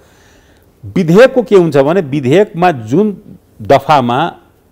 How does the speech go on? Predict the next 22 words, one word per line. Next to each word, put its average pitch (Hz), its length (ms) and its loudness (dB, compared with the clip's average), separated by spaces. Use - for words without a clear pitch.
सरकारले 131 460 -2
प्रस्तुत 113 440 -4
गर्छ, 98 320 -4
त्यो 247 120 0
दफामा 220 380 2
मात्रै 247 320 0
संशोधन 233 480 2
हुन्छ, 110 260 -8
नयाँ 185 240 2
दफा 220 220 0
थप्न 220 280 -4
पाइँदैन। 208 420 0
उस - 160 -14
विश्वभरिको 226 600 2
संसदीय 202 400 -4
प्रणाली 131 500 -2
हो, 71 180 -12
तर 202 80 0
त्यसको 220 320 0
उपहास 90 560 -4
भयो 76 80 -14
त्यहाँ, 80 300 -20